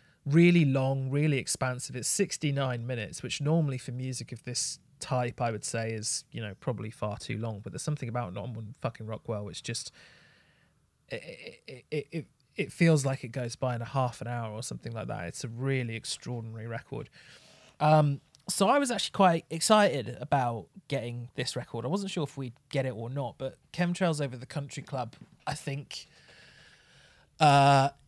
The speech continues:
Speaker 2: ha-, has a similar kind of mold and feel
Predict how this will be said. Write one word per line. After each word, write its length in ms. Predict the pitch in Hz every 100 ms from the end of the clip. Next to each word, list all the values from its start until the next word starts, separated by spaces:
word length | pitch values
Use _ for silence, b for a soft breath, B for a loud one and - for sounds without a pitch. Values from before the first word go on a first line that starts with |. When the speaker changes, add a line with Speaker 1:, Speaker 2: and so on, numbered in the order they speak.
| _ _ -
Speaker 2:
ha-, 220 | - 160
has 240 | - 160 156
a 40 |
similar 420 | - 180 151 151
kind 280 | 151 - 143
of 120 | 135
mold 420 | 135 139 147 165 156
and 160 | 139
feel 600 | - - 147 147 156 165